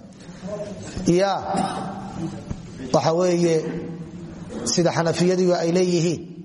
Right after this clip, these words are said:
"Fa inna turaaba lahu tahuur." Ciidda ka dambaysaa ku filan.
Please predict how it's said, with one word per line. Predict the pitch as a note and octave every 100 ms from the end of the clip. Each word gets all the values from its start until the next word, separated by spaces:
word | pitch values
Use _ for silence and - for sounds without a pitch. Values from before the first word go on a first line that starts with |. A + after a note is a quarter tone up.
| - - - -
"Fa | E3 D#3+
inna | F3 E3
turaaba | E3 D#3+ D#3+ D#3
lahu | D#3 D3 D3
tahuur." | D3+ C3+ C3+ - - - - - - - - -
Ciidda | D#3+ F3+ E3
ka | F3
dambaysaa | D3+ D#3 D3+ C#3 D3
ku | -
filan. | C3 B2 A2+